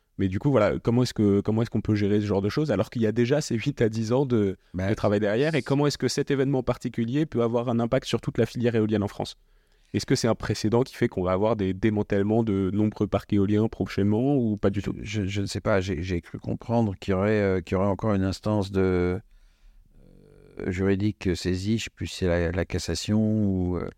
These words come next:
Speaker 1: Alors oui, effectivement, ils ont fait un recours, mais pour le moment, en tout cas, c'est le
Speaker 2: Théo-,
Speaker 1: démantèlement qui est, euh,
Speaker 2: théoriquement, n'est
Speaker 1: qui est
Speaker 2: pas suspensif. Euh,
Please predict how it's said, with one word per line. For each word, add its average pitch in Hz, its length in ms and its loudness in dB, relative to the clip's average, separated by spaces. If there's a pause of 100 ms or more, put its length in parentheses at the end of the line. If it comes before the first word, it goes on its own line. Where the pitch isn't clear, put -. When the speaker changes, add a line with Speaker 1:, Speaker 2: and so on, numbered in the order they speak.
Speaker 1:
Alors 104 200 0
oui, 123 100 4
effectivement, 120 340 0
ils 113 100 2
ont 101 60 0
fait 131 140 -2
un 120 80 4
recours, 139 480 0
mais 101 180 0 (140)
pour 113 160 0
le 110 60 2
moment, 110 320 2
en 131 40 0
tout - 100 -8
cas, 117 140 2
c'est 117 140 0
le 104 80 2
Speaker 2:
Théo-, 104 80 2
Speaker 1:
démantèlement 104 400 2
qui - 160 -2
est, 95 100 0
euh, - 60 -4 (120)
Speaker 2:
théoriquement, 104 360 -2
n'est 95 100 0
Speaker 1:
qui 101 60 2
est - 40 2
Speaker 2:
pas 101 40 -2
suspensif. 101 720 -6 (560)
Euh, 92 920 0